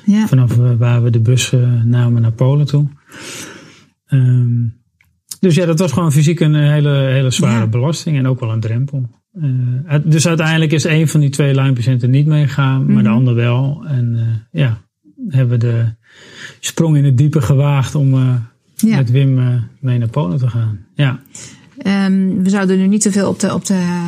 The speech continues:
Speaker 1: de methode zelf ingaan. Ehm, want dat is gewoon echt weer een heel ander, eh, ander verhaal, een ander kapitel. Hoewel mensen wel heel benieuwd zullen zijn. Dus wat kan je daarover zeggen?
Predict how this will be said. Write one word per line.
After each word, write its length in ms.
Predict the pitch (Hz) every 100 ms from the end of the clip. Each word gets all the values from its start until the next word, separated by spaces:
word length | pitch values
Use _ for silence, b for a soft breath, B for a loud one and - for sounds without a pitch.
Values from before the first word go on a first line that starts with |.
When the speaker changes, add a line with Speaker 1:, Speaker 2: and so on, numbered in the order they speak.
| 165 165
Speaker 1:
de 180 | - 185
methode 400 | 190 196 185 175
zelf 360 | 175 185 247 226
ingaan. 540 | 233 240 226 233 254 359 339 -
Ehm, 540 | 202 190 180 180 175
want 120 | 180
dat 120 | 180 185
is 80 |
gewoon 180 | - 180
echt 120 | 180
weer 100 | -
een 60 | 170
heel 120 | 175
ander, 300 | 170 220 214 214
eh, 100 | 208
ander 180 | 208 202
verhaal, 280 | 202 202 208
een 120 | 190
ander 220 | 208 190
kapitel. 540 | 190 185 - 220 226 226
Hoewel 320 | 196 190 185
mensen 280 | 185 185 180
wel 160 | 190
heel 160 | 214 196
benieuwd 320 | 190 208 196
zullen 240 | 165 151
zijn. 200 | 160 156 151 156
Dus 160 | 165
wat 160 | 190 185
kan 160 | 202
je 100 | 196
daarover 420 | 185 190 185 180 170
zeggen? 360 | 190 196 175